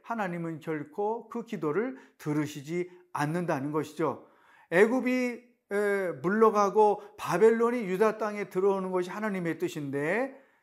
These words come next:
이 시디기야 왕은 바벨론이 물러가고 애굽이 이 땅에 들어오게 해달라고 기도를 했던 것이죠. 그러나 그 기도는 결코 응답될 수가 없던 것입니다.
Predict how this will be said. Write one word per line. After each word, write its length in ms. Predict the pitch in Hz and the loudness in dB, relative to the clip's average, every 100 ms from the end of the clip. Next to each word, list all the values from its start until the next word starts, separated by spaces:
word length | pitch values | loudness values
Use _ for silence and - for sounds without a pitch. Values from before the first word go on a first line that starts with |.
| - | -8
이 160 | 165 165 | -6 -4
시디기야 500 | 226 185 180 175 156 | -6 -8 -4 0 0
왕은 600 | 139 139 160 247 202 - _ - | 0 -2 -2 -4 -6 -10 _ -14
바벨론이 600 | 139 143 190 202 208 202 | -8 0 0 0 -4 -6
물러가고 960 | 139 151 160 151 147 165 202 233 240 - _ 143 | -6 -4 -2 -2 -2 0 2 2 0 -12 _ -4
애굽이 580 | 160 175 214 240 214 | -2 -2 -2 -4 -4
이 120 | 190 190 | -6 -4
땅에 340 | 208 214 202 | -6 -6 -8
들어오게 560 | - 185 180 175 180 180 | -4 0 0 0 0 -2
해달라고 800 | 180 170 160 151 147 190 202 - - | -2 -4 -2 -2 0 2 0 -4 -8
기도를 320 | - 180 175 | 0 2 2
했던 240 | 185 220 180 | 0 -4 -2
것이죠. 460 | 143 - 131 113 - - | -4 -6 -10 -10 -14 -10
그러나 320 | 277 285 277 | -4 -4 -4
그 140 | 262 | -4
기도는 380 | 233 220 214 196 | -4 -2 -4 -4
결코 520 | 156 147 147 220 226 - 170 | -4 -4 0 0 -2 -8 -6
응답될 520 | 175 175 160 170 147 | -4 -2 -2 -4 -8
수가 540 | - 135 160 196 196 _ - | -8 -6 -4 -4 -8 _ -8
없던 540 | 143 147 - 156 175 | -8 -8 -6 -4 -2
것입니다. 520 | 190 - 135 110 110 | -4 -4 -8 -12 -16